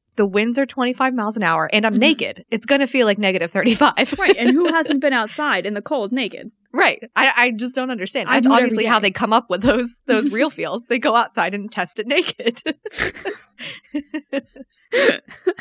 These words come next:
Speaker 1: Hmm. Well, enough about the weather.
Speaker 2: Enough about
Speaker 1: It's
Speaker 2: the
Speaker 1: been,
Speaker 2: weather. Goddamn
Speaker 1: it's been
Speaker 2: rolled.
Speaker 1: nice to have two whole days off since we both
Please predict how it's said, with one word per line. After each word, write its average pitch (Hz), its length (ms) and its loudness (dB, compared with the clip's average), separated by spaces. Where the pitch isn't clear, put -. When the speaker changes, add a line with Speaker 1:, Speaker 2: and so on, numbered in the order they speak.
Speaker 1:
Hmm. 247 320 -2
Well, 196 280 0
enough 214 240 -4
about 180 200 -4
the 175 60 -10
weather. 185 340 -6
Speaker 2:
Enough 294 300 6
about 285 200 2
Speaker 1:
It's 254 60 -6
Speaker 2:
the - 60 -2
Speaker 1:
been, 226 100 4
Speaker 2:
weather. 185 260 -6
Goddamn 220 420 0
Speaker 1:
it's 262 120 2
been 254 180 2
Speaker 2:
rolled. 220 80 -4
Speaker 1:
nice 214 340 -4
to 262 120 -2
have 185 300 0
two 214 180 -4
whole 175 180 -4
days 165 320 -6
off 165 220 -4
since 180 240 -12
we 175 80 -8
both 165 240 -6